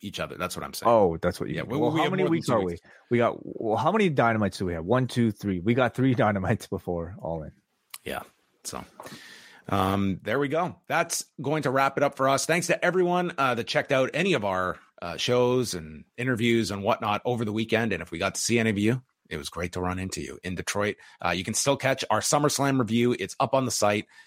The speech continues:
Speaker 1: And I, I never get tired of, uh, people that, uh, comment stating, "It's great to see you two together in person."
Speaker 2: <laughs>
Speaker 1: Like,
Speaker 2: Yeah,
Speaker 1: this is
Speaker 2: that
Speaker 1: our
Speaker 2: does
Speaker 1: only
Speaker 2: happen.
Speaker 1: interaction way. It's through this digital. Maybe I just, I've gotta go, like, I need to do a bit,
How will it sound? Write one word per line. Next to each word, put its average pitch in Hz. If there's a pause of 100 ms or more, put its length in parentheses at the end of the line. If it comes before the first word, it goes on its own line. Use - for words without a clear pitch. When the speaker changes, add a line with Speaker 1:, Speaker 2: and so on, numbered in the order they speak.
(120)
Speaker 1:
And 87
I, 143
I 135
never 156
get 151
tired 131
of, 90
uh, 90
people 110
that, 92 (100)
uh, 90
comment 104
stating, 92
"It's 92
great 110
to 113
see -
you 95
two 87 (360)
together 98 (420)
in 98
person." 95 (200)
Speaker 2:
<laughs> - (1300)
Speaker 1:
Like, 87
Speaker 2:
Yeah, 123
Speaker 1:
this 110
is 104
Speaker 2:
that 139
Speaker 1:
our 123
Speaker 2:
does 131
Speaker 1:
only 151
Speaker 2:
happen. 135
Speaker 1:
interaction 131
way. 104
It's -
through 123
this 101
digital. 101
Maybe 117
I 117
just, 107 (320)
I've -
gotta 147
go, 139
like, 113 (500)
I 117
need 127
to 110
do 113
a 98
bit, 90